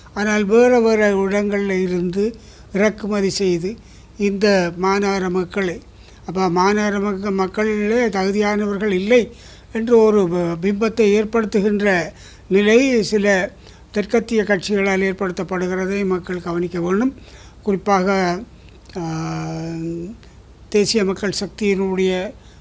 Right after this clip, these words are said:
முக்கிய வேட்பாளர்கள், ஆ, மாநகர சட்டத்திரியா-, சட்ட ரீதியாக எங்கேயாவது பதிஞ்சு வச்சிருக்கிறவர்களுக்கு தெரியல.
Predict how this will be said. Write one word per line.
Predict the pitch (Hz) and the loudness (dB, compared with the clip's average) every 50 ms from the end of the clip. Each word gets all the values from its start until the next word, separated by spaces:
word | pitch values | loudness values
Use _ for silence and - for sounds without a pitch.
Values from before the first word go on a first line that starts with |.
| - - - | -20 -14 -12
முக்கிய | 196 170 - 208 190 180 | -12 -6 -2 -2 0 0
வேட்பாளர்கள், | 180 190 185 175 - 190 180 180 185 180 165 - 208 214 202 - - - - - - - - - - - - - 202 | 0 -2 -2 -4 -2 -2 -2 0 -2 -4 -4 -4 -4 -4 -4 -4 -8 -14 -20 -20 -20 -20 -20 -20 -20 -20 -16 -12 -10
ஆ, | 175 165 160 160 160 156 156 160 160 | -8 -8 -6 -6 -6 -8 -8 -8 -6
மாநகர | 160 170 175 180 185 185 190 185 185 180 180 170 | -6 -2 0 0 2 2 2 2 0 0 -2 -4
சட்டத்திரியா-, | - 190 180 - - - - 190 190 202 185 185 190 185 180 170 170 202 - - - - - | -4 -6 -8 -8 -10 -10 -12 -10 -6 -4 -2 0 2 2 0 -2 -4 -8 -12 -18 -20 -20 -20
சட்ட | - - 170 175 170 202 208 | -14 -10 -10 -8 -4 -4 -2
ரீதியாக | 202 208 208 196 202 208 208 208 202 | 0 0 0 0 2 0 2 2 0
எங்கேயாவது | 202 196 208 202 202 202 165 175 180 | 0 0 0 0 0 -2 -4 -4 -4
பதிஞ்சு | 175 196 208 185 196 196 | -4 -4 -2 -2 -2 -2
வச்சிருக்கிறவர்களுக்கு | 196 175 196 185 175 190 185 190 190 180 185 185 180 156 170 156 | -2 -4 -4 -6 -4 -4 -2 -2 -2 -2 -2 -2 -2 -2 -4 -4
தெரியல. | - 190 196 226 233 220 208 240 277 339 | -2 -2 2 4 4 4 4 2 -2 -2